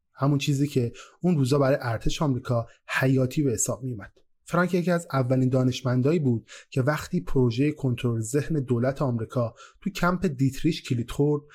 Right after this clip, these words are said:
بهش پیوست. همینجا بود که زندگیش برای همیشه وارد یه مسیر تاریک می‌شه. طی اون سالها فرانک اولسون همیشه جزء پیشگام‌های کمپ دیتریش بود. یکی یکی پله‌های ترقی رو بالا رفت، خیلی زود رسید به جایی که شد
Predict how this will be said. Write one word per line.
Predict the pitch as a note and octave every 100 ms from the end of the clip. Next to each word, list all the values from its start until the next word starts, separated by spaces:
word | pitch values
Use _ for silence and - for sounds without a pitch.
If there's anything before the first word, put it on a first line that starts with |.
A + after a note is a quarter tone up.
| - -
بهش | C3+ C#3
پیوست. | - G#2+ G2+ - - - - - _ -
همینجا | E3+ D#3+ D3
بود | D3
که | - C3 - -
زندگیش | - C#3 C3 B2+ D3 F3 - -
برای | A#2 B2+
همیشه | B2 A#2+ A#2 - D#3+ D#3 D#3 B2+
وارد | A#2+ A#2
یه | A#2
مسیر | A#2 G#2+ - E3
تاریک | D#3+ A2+ G#2+ -
می‌شه. | G2 - _ _ _ _ _
طی | -
اون | C#3 C3
سالها | - A#2+ A#2+ D3+ E3 - -
فرانک | - C3+ C3 B2
اولسون | C3+ B2 D#3 F3 E3+ -
همیشه | - D3 D3+
جزء | D#3+ F3 F3
پیشگام‌های | F#3 C3+ B2+ - C3+ B2+ A#2+ D3 D3+
کمپ | - A#2 A#2
دیتریش | G#2+ G#2+ - -
بود. | - G#2+ _ _ _ _
یکی | C#3+ C3+
یکی | D#3 C#3 F3
پله‌های | D#3 C#3 C3+ D3+
ترقی | - A#2 A#2 C3+
رو | C3+
بالا | A#2 A#2 B2
رفت، | C3+ C3 B2+
خیلی | - C#3 C3+
زود | B2+ C3
رسید | B2+ B2+ B2
به |
جایی | A#2 C3 C3
که | B2
شد | D#3+ D#3